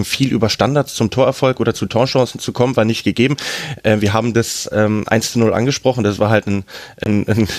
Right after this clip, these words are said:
<laughs> weiter, langer, sehr guter Einwurf von, von Jonsdottir. Und da hatte man da eben auch so ein bisschen das Glück, dass Italien den Ball nicht geklärt bekommen hat. Aber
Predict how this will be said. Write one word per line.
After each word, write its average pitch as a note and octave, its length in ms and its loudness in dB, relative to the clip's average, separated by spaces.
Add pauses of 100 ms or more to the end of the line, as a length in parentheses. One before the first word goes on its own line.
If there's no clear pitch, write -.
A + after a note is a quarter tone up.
<laughs> - 200 -14
weiter, A2 480 0 (100)
langer, A2+ 380 2 (320)
sehr G#2+ 240 2
guter A#2 240 -2
Einwurf A#2+ 480 2
von, G#2+ 320 0
von G#2+ 220 0
Jonsdottir. B2 480 2
Und A2 80 0
da G2+ 80 4
hatte A2 160 0
man A2+ 160 2
da G#2 80 4
eben A2 160 2
auch G#2 100 0
so G2+ 140 -6
ein - 20 -14
bisschen A2+ 240 0
das G2+ 160 -2
Glück, A2+ 220 -2 (760)
dass A2+ 320 0
Italien A2+ 380 0
den F#2+ 80 0
Ball B2 160 2
nicht C3+ 160 -4
geklärt G#2 280 0
bekommen - 280 -2
hat. - 160 -2
Aber G2 180 0